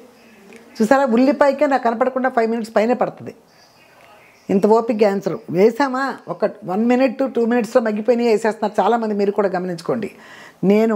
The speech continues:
మాత్రమే, నాకు తెలిసి ఉల్లిపాయలు ఏగే వరకు అట్టి పెడుతున్నట్ట, గోధుమ colour వచ్చే వరకు. నాకు తెలిసిన చాలామంది ఉల్లిపాయలు మగ్గుతాయి, అంతే,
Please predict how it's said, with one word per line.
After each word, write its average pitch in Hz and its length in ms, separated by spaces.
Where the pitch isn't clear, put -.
మాత్రమే, 226 480
నాకు 208 200
తెలిసి 247 300
ఉల్లిపాయలు 262 480
ఏగే 254 280
వరకు 254 260
అట్టి 214 200
పెడుతున్నట్ట, 185 460
గోధుమ 226 280
colour 190 220
వచ్చే 214 240
వరకు. 131 240
నాకు 226 240
తెలిసిన 240 220
చాలామంది 254 580
ఉల్లిపాయలు 262 420
మగ్గుతాయి, 254 380
అంతే, 214 140